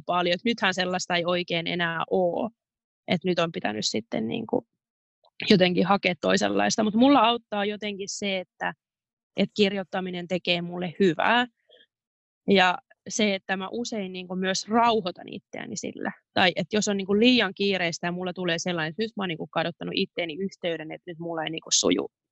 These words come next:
mulla ei suju mikään, niin usein se on mulle niinku semmonen, että mä saan itteni takaisin. Ja koska se on niin hyödyllinen,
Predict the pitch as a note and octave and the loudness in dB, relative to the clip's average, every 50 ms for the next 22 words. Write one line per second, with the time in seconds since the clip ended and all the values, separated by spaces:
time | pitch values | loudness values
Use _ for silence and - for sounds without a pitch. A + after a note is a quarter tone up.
0 | _ - - _ _ _ _ - G3+ G3 F3+ F3 F3 - F3 E3+ F3+ F3+ F#3 F#3+ | _ -20 -20 _ _ _ _ 6 6 8 8 6 4 2 0 0 0 -2 0 2
1 | G#3 A3+ A#3 A3+ - F#3+ F3 E3+ F3 F3+ F3+ - _ _ _ _ _ _ _ _ | 2 2 2 2 2 2 2 2 0 -4 -6 -10 _ _ _ _ _ _ _ _
2 | _ F#3+ F#3+ F#3 G#3 A3 - A3 F#3+ F3+ E3+ - - G3 F#3 F#3 F#3+ F#3 F#3+ F#3+ | _ 2 4 6 4 4 4 4 2 2 2 0 0 0 0 0 0 -2 -2 -2
3 | F3 E3 E3+ E3 F3 - F3 - - F#3 F3+ F3 E3+ E3 E3+ F3+ - F#3 - - | -2 -2 -2 -4 -6 -6 -4 0 0 0 0 0 -2 -4 -6 -6 -6 -8 -8 -8
4 | - - F#3 - F#3 E3 E3+ - - - - - - G#2 G2+ - - F#2+ G2 - | -4 -4 0 2 2 2 2 0 -2 -6 -4 -4 -4 -4 -2 -2 -2 -2 -2 -2
5 | - G3+ - B3 A#3+ A3+ - _ _ _ _ _ _ _ _ _ - D#3 F#3+ - | -4 0 2 2 2 2 0 _ _ _ _ _ _ _ _ _ 2 2 4 2
6 | - G#3+ G3 G#3+ G3+ G3+ G3+ G3+ G3+ G3+ F#3 A#3 A3+ A3 G#3+ G3 F#3+ F3+ F#3 F3 | 2 2 2 2 2 2 2 2 0 2 2 4 4 6 4 4 2 2 0 0
7 | E3+ E3+ E3 E3 E3+ F3+ | -2 -2 -4 -6 -6 -8